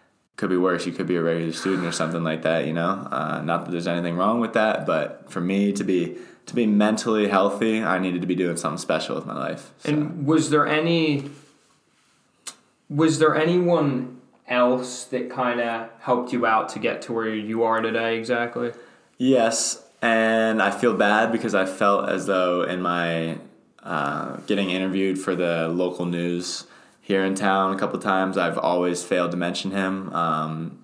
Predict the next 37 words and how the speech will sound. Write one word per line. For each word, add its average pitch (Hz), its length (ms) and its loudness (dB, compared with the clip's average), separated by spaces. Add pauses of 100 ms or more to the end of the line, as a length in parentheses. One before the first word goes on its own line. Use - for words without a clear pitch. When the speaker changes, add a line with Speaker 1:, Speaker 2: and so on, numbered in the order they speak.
Speaker 1:
Troy 107 280 2
Allen 98 640 2 (200)
was 98 120 -2
my 95 160 0
trainer 95 420 0
since 90 260 -4
seventh 95 340 -2
grade, 90 420 2
and 78 460 -4
I 80 120 -2
basically 90 440 0
owe 85 160 0
him, 85 400 -4 (580)
you 82 80 -6
know, 76 300 -2
all 92 220 2
of 90 60 -2
my 87 140 0
success. - 640 -2
I, 82 220 -2 (100)
I - 140 -2
can't 95 440 -2
say 90 280 2
that 87 120 2
I 85 180 2
would 82 260 -2
be 87 260 2
even 87 180 -2
close 85 420 -2
to 98 80 -6
where 82 160 -2
I 80 80 -2
am 80 180 -4
without, 73 520 -2
without - 300 -6
his - 180 -6
help. - 320 -6